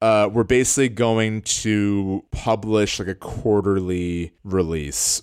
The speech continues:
publicly. So what that means is that, 'cause right now on our Patreon, uh, which you can find, uh, patreon dot com slash into the cast. Again, uh, thank you all who,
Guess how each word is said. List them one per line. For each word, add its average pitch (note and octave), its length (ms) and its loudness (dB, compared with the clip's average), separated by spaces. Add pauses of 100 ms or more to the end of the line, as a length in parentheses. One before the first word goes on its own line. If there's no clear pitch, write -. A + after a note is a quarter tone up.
(120)
publicly. D#2 840 -6
So - 200 0
what A#2 120 4
that B2 160 2
means A#2+ 280 0
is A2+ 140 -6
that, G2+ 460 0
'cause A2+ 200 -4
right C#3+ 180 2
now C#3 220 2
on A#2 100 2
our A2 100 2
Patreon, F2+ 720 -2
uh, F2+ 180 -2
which F2 160 -2
you F#2 60 -8
can F#2+ 100 -8
find, F2+ 400 -4
uh, D#2+ 160 -4
patreon F2+ 440 -6
dot D#2 140 -8
com E2 220 -8
slash E2 300 -6
into F2 240 -12
the E2+ 100 -16
cast. - 540 -6 (140)
Again, F#2+ 560 -2
uh, F2 160 -4
thank F#2 260 -6
you F2 120 0
all E2 240 0
who, D#2+ 440 -4